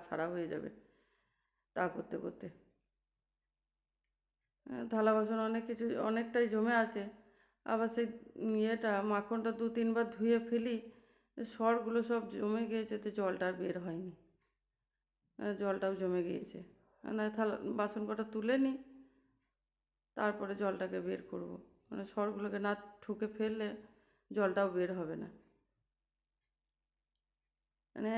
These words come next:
একদিক করতে যাচ্ছি আর একদিক আরও কাজ বেড়ে যাচ্ছে। এ, তারপরে ধরেন ঘিটাও হয়ে যাবে, ঘর দৌড় কটাও মুছতে হবে, ঝাঁট, আর ঝাঁটটাকে দিই নি, আজকে রান্নাঘরটা খুব নোংরা হয়ে আছে,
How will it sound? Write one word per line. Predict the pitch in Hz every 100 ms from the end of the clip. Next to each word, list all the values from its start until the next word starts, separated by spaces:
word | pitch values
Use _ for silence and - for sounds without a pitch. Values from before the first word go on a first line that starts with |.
| 226
একদিক | 226 226 226
করতে | 247 240 240
যাচ্ছি | 262 262 285
আর | 302 262
একদিক | 214 - 208 - - - _ _ _ _ _
আরও | 196 202
কাজ | 202 185 170
বেড়ে | 165 156 147
যাচ্ছে। | 139 - - - - _ _ _ _ _ _ _ _ _ _ _ _ _ _ _ _ - - -
এ, | - 202 - - _ _ _ _ _ _ _ _ _ _ _ _ _ _ _ _ _ _ _ _ _
তারপরে | 233 202 202 190
ধরেন | - 190 214 - - - _ _ _ _
ঘিটাও | - 196 208 208 208 196
হয়ে | 196 190
যাবে, | 180 185
ঘর | 190 196 185
দৌড় | 185 180
কটাও | 185 170 180
মুছতে | 180 180 180 196
হবে, | 175 170
ঝাঁট, | 165 190 170 - -
আর | 180 180
ঝাঁটটাকে | 196 190 - 196 190
দিই | 190 190
নি, | 190
আজকে | 185 185 190
রান্নাঘরটা | 180 180 190 196 196
খুব | 196 208
নোংরা | 202 190 190
হয়ে | 180 170
আছে, | 160 156